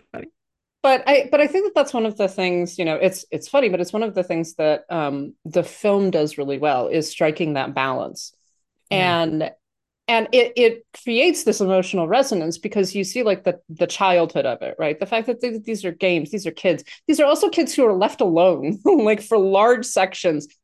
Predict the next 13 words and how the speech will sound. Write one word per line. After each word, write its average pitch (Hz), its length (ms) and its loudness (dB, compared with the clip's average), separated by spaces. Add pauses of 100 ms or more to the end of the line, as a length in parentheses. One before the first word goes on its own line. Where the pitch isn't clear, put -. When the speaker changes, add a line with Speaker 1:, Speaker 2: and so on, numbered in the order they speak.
Speaker 2:
without 240 460 4
adult 190 280 2
supervision, 180 460 -2
without 220 320 2
anyone 208 420 2
to 190 60 2
kind 175 240 -2
of 151 120 -6
guide 160 280 2
them. 156 140 -4
And 170 140 -2
there 175 140 2
are 170 300 2